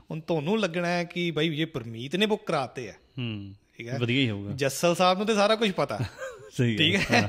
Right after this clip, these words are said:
Speaker 2: ਹਾਂ।
Speaker 1: ਜੇ ਜੱਸਲ ਸਾਹਿਬ ਨੂੰ ਪਤਾ ਤੇ ਗਲਤ ਕਿੱਦਾਂ ਹੋ ਸਕਦਾ?
Speaker 2: ਹਾਂ।
Speaker 1: In fact ਸੱਚ ਇਹ ਹੈ ਕਿ ਮੈਂ ਕੁਛ ਵੀ ਨਹੀਂ ਬੁੱਕ ਕਰਾਇਆ।
Speaker 2: ਹੂੰ।
Speaker 1: ਤੁਸੀਂ
Speaker 2: ਤਾਂ
Speaker 1: ਉਸੇ ਵੇਲੇ ਫੋਨ ਲਾਉਣਾ ਜੱਸਲ ਤੋਂ,
Speaker 2: ਮੈਂ,
Speaker 1: ਔਰ
Speaker 2: ਮੈਂ, ਮੈਂ ਕਰਾਉਣਾ ਬੁੱਕ, but ਜਿਹੜੇ
Speaker 1: ਹਾਂ।
Speaker 2: ਤੁਸੀਂ ਵੇਚੋਗੇ, ਤੁਹਾਡੇ
Speaker 1: ਹਾਂ।
Speaker 2: ਵੇਚੋਗੇ, ਉਹ ਤੋਂ ਕਰਾਊਂਗਾ।
Speaker 1: ਹਾਂ, ਉਹ, ਉਹਨਾਂ ਨੇ ਕਹਿਣਾ, "ਜੱਸਲ ਸਾਹਿਬ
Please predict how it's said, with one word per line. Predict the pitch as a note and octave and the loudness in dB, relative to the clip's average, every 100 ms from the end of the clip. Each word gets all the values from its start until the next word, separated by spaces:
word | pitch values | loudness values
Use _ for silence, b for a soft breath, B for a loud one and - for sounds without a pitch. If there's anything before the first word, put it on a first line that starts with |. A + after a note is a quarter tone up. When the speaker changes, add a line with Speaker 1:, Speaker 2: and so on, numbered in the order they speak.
| - | -2
Speaker 2:
ਹਾਂ। | G2+ G2 | -6 -2
Speaker 1:
ਜੇ | F#3+ | 0
ਜੱਸਲ | E3 D#3 F3 F#3 | 2 0 4 4
ਸਾਹਿਬ | G3 G#3+ | 4 2
ਨੂੰ | A3 | 2
ਪਤਾ | G#3 A3 | 2 2
ਤੇ | A3+ | 2
ਗਲਤ | A#3+ B3 | 0 -2
ਕਿੱਦਾਂ | A#3+ B3+ | 0 2
ਹੋ | A#3+ A3 | 2 0
ਸਕਦਾ? | F#3+ D#3+ D3 - | 0 -2 -4 -4
Speaker 2:
ਹਾਂ। | G#2+ G2+ F#2+ F#2 - _ _ - | -6 -6 -8 -12 -18 _ _ 0
Speaker 1:
In | A3+ | 0
fact | A3+ B3+ - C4 | 0 -2 -2 -4
ਸੱਚ | - G3+ F#3+ - B3+ | 0 0 0 -2 -2
ਇਹ | B3 | 0
ਹੈ | B3+ | 0
ਕਿ | C4+ | 0
ਮੈਂ | C#4 | 0
ਕੁਛ | C#4 A#3+ - | 0 0 2
ਵੀ | C#4+ | 2
ਨਹੀਂ | D4+ | 2
ਬੁੱਕ | C#4+ - | 0 0
ਕਰਾਇਆ। | G#3 C#3+ G2+ - _ _ - | 0 0 -4 -12 _ _ -10
Speaker 2:
ਹੂੰ। | G#2 G2+ G2 F#2 E2+ F2 _ _ _ _ _ _ _ _ _ _ _ - | -8 -8 -8 -10 -14 -18 _ _ _ _ _ _ _ _ _ _ _ -6
Speaker 1:
ਤੁਸੀਂ | B2 | 2
Speaker 2:
ਤਾਂ | A#2 A2+ | 6 6
Speaker 1:
ਉਸੇ | A3 - B3+ | 4 2 2
ਵੇਲੇ | C#4 | 2
ਫੋਨ | G#3 G#3+ | 0 0
ਲਾਉਣਾ | A3 G#3 A3 | 2 2 0
ਜੱਸਲ | G3 G3+ G3 | 0 0 0
ਤੋਂ, | G#3 | 0
Speaker 2:
ਮੈਂ, | C3 | 2
Speaker 1:
ਔਰ | - | 6
Speaker 2:
ਮੈਂ, | E3 | 8
ਮੈਂ | D#3+ | 8
ਕਰਾਉਣਾ | F3+ E3+ D#3 G3+ | 8 8 10 8
ਬੁੱਕ, | F#3 E3+ A3+ | 6 4 4
but | G3 F#3+ | 4 8
ਜਿਹੜੇ | F#3+ | 10
Speaker 1:
ਹਾਂ। | A3+ | 12
Speaker 2:
ਤੁਸੀਂ | F#3 G3+ | 12 12
ਵੇਚੋਗੇ, | F#3+ F3 A3+ G3+ | 12 10 8 8
ਤੁਹਾਡੇ | - - G#3 F3 | 6 12 12 12
Speaker 1:
ਹਾਂ। | A#3 | 10
Speaker 2:
ਵੇਚੋਗੇ, | A#3 B3+ | 10 12
ਉਹ | B3+ | 12
ਤੋਂ | C#4 | 12
ਕਰਾਊਂਗਾ। | C4+ F3 D#3+ G#3+ F#3+ E3+ | 10 10 8 4 2 2
Speaker 1:
ਹਾਂ, | F#3+ C4 F3 | 6 6 4
ਉਹ, | - C4+ | 0 -2
ਉਹਨਾਂ | D#4+ B3+ C4+ | 0 2 4
ਨੇ | D4+ | 4
ਕਹਿਣਾ, | C#4+ D4 | 4 2
"ਜੱਸਲ | C4 G#3 F#3 B3 | 0 0 0 0
ਸਾਹਿਬ | A#3 C#4 F4 C#4+ | 2 2 0 -4